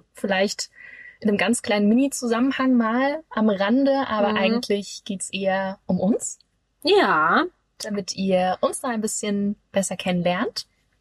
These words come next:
Speaker 2: Genau, weil wir, wir haben uns gedacht, es sind ja jetzt doch, äh, einige neue HörerInnen am Start, zumindest wenn man den Zahlen glauben kann.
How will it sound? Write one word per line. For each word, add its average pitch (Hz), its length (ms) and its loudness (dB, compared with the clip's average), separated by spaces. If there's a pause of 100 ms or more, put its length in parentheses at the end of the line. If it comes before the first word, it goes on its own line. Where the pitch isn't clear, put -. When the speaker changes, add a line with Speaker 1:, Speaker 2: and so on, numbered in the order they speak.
Speaker 2:
Genau, 214 640 2
weil 180 120 -2
wir, 202 120 -2
wir 202 80 -2
haben 214 140 -2
uns 247 180 2
gedacht, 247 500 -2
es 240 140 -4
sind 262 180 -2
ja 240 120 2
jetzt 233 240 -4
doch, 285 220 -2
äh, 226 340 0 (520)
einige 262 760 4
neue 247 720 4
HörerInnen 208 840 4 (280)
am 214 140 2
Start, 214 800 0
zumindest 190 640 2 (100)
wenn 196 200 4
man 175 380 2
den 160 220 -4
Zahlen 190 640 -2
glauben - 500 -4
kann. 175 380 -2